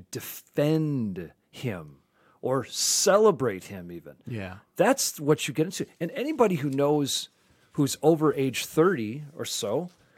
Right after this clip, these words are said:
Speaker 1: remembers that who Donald Trump is. <laughs> You kinda grew up,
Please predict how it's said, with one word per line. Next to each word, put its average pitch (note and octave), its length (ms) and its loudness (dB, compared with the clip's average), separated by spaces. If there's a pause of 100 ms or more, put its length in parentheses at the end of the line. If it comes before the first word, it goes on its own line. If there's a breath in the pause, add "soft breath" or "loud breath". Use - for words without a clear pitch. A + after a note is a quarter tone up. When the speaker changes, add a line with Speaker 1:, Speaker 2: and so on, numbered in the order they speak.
(460 soft breath)
Speaker 1:
remembers C3+ 840 0 (180)
that B2+ 340 0 (1200)
who D3+ 160 -2
Donald D3 320 2
Trump C#3+ 240 -4
is. - 560 0
<laughs> - 40 -14 (580 loud breath)
You C3 100 -2
kinda F#3 220 4
grew D3+ 420 6
up, F3 260 4